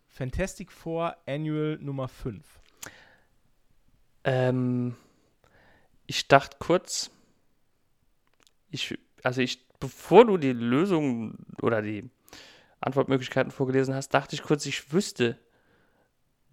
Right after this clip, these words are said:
Speaker 2: wo modok aufgetaucht ist, beziehungsweise wessen erster, äh, Schurke das war.
Speaker 1: Mhm.
Speaker 2: Aber also die, die, die, äh,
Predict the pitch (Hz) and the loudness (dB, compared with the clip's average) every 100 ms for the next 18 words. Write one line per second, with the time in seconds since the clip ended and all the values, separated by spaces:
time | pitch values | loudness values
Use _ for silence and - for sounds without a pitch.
0 | 120 113 - - - 123 - 127 127 117 | -18 -16 -16 -18 -18 -14 4 6 6 4
1 | - 120 123 120 110 - - - - 110 | -2 -2 2 4 2 0 -2 -2 -4 -4
2 | 110 113 - 127 123 117 113 117 120 120 | -4 -8 -2 -2 0 -2 0 0 0 -4
3 | 113 _ _ _ _ _ _ _ - - | -8 _ _ _ _ _ _ _ -12 0
4 | 123 - 120 110 117 - _ _ _ _ | 0 0 -2 -2 -4 -10 _ _ _ _
5 | _ _ _ _ _ _ _ _ _ - | _ _ _ _ _ _ _ _ _ -10
6 | 120 107 104 110 - 151 - - 98 - | -8 -4 -4 -6 -2 -2 -2 -4 -6 -6
7 | 90 90 - _ _ _ - 107 101 104 | -6 -6 -10 _ _ _ -16 -14 -12 -14
8 | 135 _ _ _ _ _ _ _ - 123 | -16 _ _ _ _ _ _ _ -16 -8
9 | 117 120 - 131 127 - 127 _ - 123 | -2 -2 -2 -8 -10 -12 -14 _ -8 -6
10 | 120 117 98 110 | -4 -4 -4 -6